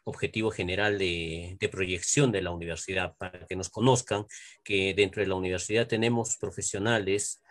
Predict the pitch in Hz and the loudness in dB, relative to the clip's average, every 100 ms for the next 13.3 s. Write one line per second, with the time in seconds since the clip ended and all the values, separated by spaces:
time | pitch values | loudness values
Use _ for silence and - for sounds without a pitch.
0 | - 160 156 - 214 180 180 175 170 113 | -4 0 0 0 2 4 2 -2 -4 -4
1 | - 98 92 - 139 110 92 - 107 110 | -2 -2 0 4 4 4 0 -2 -2 0
2 | 104 - - 135 123 - 139 113 101 87 | 0 0 0 2 0 -2 -2 -2 -2 -2
3 | 90 110 135 - 120 127 135 147 123 123 | 0 -2 0 0 0 2 2 2 2 2
4 | 143 139 92 - 143 113 - 101 104 104 | 4 2 0 2 2 2 0 -2 0 0
5 | 101 104 101 95 92 95 107 - 147 113 | 0 0 0 0 0 -2 -4 -4 -4 -2
6 | 113 147 - - - - 120 107 104 127 | 0 -2 -6 -18 -18 -2 2 2 2 2
7 | 117 120 117 117 107 107 104 - 98 - | 4 4 2 4 4 4 -2 -8 -6 0
8 | 113 107 92 - - 87 104 110 - - | 2 2 0 -2 -6 -2 -2 -2 -2 -2
9 | 123 117 104 101 - 220 180 92 85 - | -2 0 2 2 2 0 2 0 -2 -8
10 | _ - _ - 101 98 143 156 143 101 | _ -20 _ 0 0 4 2 6 6 4
11 | 85 82 80 78 - 95 92 90 87 87 | 4 2 0 -2 0 2 2 0 0 0
12 | 87 101 107 117 101 98 95 98 95 113 | 0 2 2 4 2 2 2 2 0 -2
13 | 107 139 | 2 0